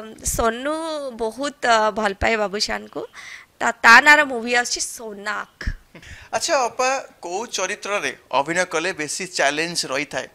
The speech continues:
Speaker 2: ହାସ୍ୟ ଚରିତ୍ର, ଲୋକଙ୍କୁ କନ୍ଦେଇବା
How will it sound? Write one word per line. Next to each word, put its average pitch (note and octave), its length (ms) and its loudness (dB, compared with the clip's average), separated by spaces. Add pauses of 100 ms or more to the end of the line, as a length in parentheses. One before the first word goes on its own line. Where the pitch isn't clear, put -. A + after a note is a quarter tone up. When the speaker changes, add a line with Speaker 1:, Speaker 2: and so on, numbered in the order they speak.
(580)
Speaker 2:
ହାସ୍ୟ D#3 520 -4 (200)
ଚରିତ୍ର, C#3+ 420 -6 (1400)
ଲୋକଙ୍କୁ D3+ 360 -10
କନ୍ଦେଇବା D3 440 -4